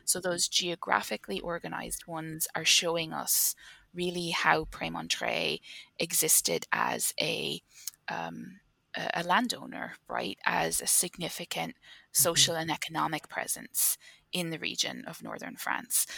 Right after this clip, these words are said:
Speaker 1: Um, and that's also something to think about, um, as historians of religion in the Middle Ages or historians of institutions and administrative structures in the Middle Ages. Um,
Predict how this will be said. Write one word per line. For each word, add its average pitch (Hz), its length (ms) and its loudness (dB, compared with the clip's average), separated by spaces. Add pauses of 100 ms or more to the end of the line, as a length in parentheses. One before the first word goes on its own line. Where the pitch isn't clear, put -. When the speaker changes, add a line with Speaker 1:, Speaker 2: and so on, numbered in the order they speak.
(240)
Speaker 1:
Um, 143 260 0
and 165 140 -6
that's - 340 2
also 180 240 0
something 175 300 -4
to - 100 -8
think - 220 -8
about, 151 320 0 (420)
um, - 440 -4 (100)
as - 380 -2
historians 160 400 2
of - 100 -10
religion 233 400 2
in 220 80 -2
the 208 60 -6
Middle 202 180 -4
Ages 185 400 0
or - 120 -6
historians 170 500 0
of - 80 -12
institutions 180 1000 2
and 180 140 -10
administrative 190 580 0
structures - 480 0
in 185 80 -8
the 180 60 -6
Middle 180 180 -6
Ages. - 540 -2 (640)
Um, 156 320 -6